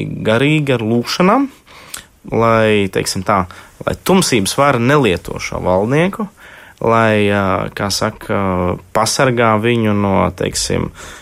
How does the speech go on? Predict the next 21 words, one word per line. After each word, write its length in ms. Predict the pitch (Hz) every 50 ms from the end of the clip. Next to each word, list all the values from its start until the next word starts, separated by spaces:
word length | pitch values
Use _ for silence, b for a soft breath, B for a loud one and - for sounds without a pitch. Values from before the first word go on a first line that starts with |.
| B B B
nu, 160 | - - -
tiešām 440 | - 107 95 - 98 85 80 82 92
ļaunām 520 | 101 107 110 123 127 120 107 95 92 90 87
domām 500 | 101 104 110 120 131 147 175 220 247 226 B B B B B B B B
un, 340 | B - - 107 110 113 117
un 260 | - - 104 104 101
dod 260 | 101 107 113 113 113 -
to, 200 | - - 123 123
kas 240 | 123 - 135 - - -
ir 200 | 143 139 135 139
labs, 600 | 139 139 165 220 - - - - - - - -
kas 220 | - 95 - - -
ir 200 | 120 113 113 113 -
nesīs 580 | - 160 135 117 117 113 - 135 135 135 -
svētību 580 | - - - 214 247 196 127 - - - - -
tautai, 480 | - 110 107 - - - 95 92 87 -
lēmumu, 640 | - - 95 95 98 101 107 123 139 147 151 147
kas 400 | - - 127 - - - - -
nāks 340 | - 131 127 131 131 - -
pa 140 | - - 170
labu. 240 | 208 254 190 -